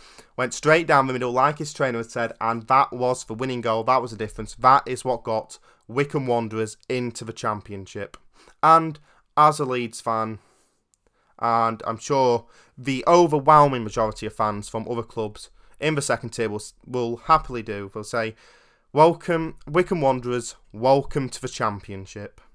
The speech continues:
And they absolutely deserve it. It's been a wonderful season. Gareth Ainsworth has to be manager of the year in League One. Arguably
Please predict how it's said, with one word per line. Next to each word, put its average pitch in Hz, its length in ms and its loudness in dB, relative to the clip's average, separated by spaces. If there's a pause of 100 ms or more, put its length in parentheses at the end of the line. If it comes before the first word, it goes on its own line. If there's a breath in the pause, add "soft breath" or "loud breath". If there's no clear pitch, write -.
(140)
And 110 260 -6
they 110 180 -4
absolutely 113 640 0
deserve 104 340 -8
it. - 60 -8
It's - 100 -14
been 120 100 -8
a 113 60 -6
wonderful 135 480 -2
season. 107 360 -10
Gareth 143 300 4
Ainsworth 110 540 -6 (560 soft breath)
has 165 380 2
to 127 80 -10
be 113 120 -4
manager 107 360 -2
of 98 80 -6
the 107 80 -8
year 101 200 -4
in 98 140 -6
League 101 220 -10
One. 101 240 -2 (320 loud breath)
Arguably 143 720 4